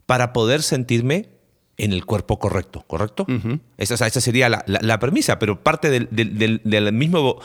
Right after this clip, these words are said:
Speaker 1: del mismo, eh, presuposición,
Speaker 2: Sí,
Speaker 1: ¿no?
Speaker 2: sí.
Speaker 1: Eh, quizás, pe-, pe-, perdón, pe-, pensando en lo que decías recién, ¿dónde veo que está la falta de discernimiento? Porque aquí sería muy fácil caer en el error de, "Ya,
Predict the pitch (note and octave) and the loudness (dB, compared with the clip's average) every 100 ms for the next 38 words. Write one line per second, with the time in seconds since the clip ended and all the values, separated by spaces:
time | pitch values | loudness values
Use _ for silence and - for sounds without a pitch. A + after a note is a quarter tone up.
0 | - B2 D#3 D#3+ C#3 A#2+ F2+ F2 - A#2+ | -4 0 2 4 4 4 2 0 0 -2
1 | B2 A#2 A2+ G#2 G3+ E2 - _ - - | 0 -2 -2 -2 -2 -4 -12 _ -4 0
2 | B2+ D#3+ - - - - - B2+ - - | 0 -2 -8 -10 -10 -10 -4 -4 -4 -10
3 | - E3+ C#4+ B3 - - - - - D#3+ | -4 -2 -2 -4 -10 -12 -8 -8 -6 -4
4 | E3+ D3 - - C#3 - D#3+ A3+ G3+ B2 | -2 -4 -6 -6 -4 -2 0 0 0 0
5 | B2+ C3 C3 E3 - - A2 A2+ - G#2 | 0 0 0 -2 -4 -4 -2 0 0 0
6 | F2+ - - _ _ _ _ _ - C3 | -2 -8 -20 _ _ _ _ _ -2 -2
7 | - C3+ G#3 F#3 D3+ E3+ D#3 - C#3+ C3 | 0 0 2 2 2 0 0 0 0 0
8 | - C#3+ - B2+ A2 G#2 A2 G2 G#2 A2+ | 0 -4 -2 0 0 0 0 0 2 2
9 | F#2 - E2+ G2+ G#2 E3 - C3 B2+ A#2+ | 0 0 -2 -2 -4 -2 0 4 4 2
10 | C3 C3 B2+ C3 - - A2+ A#2 G2 F#2 | 0 0 0 -2 -2 0 2 2 2 2
11 | B2 A2+ G2 F2+ F#2 | 2 2 0 0 -2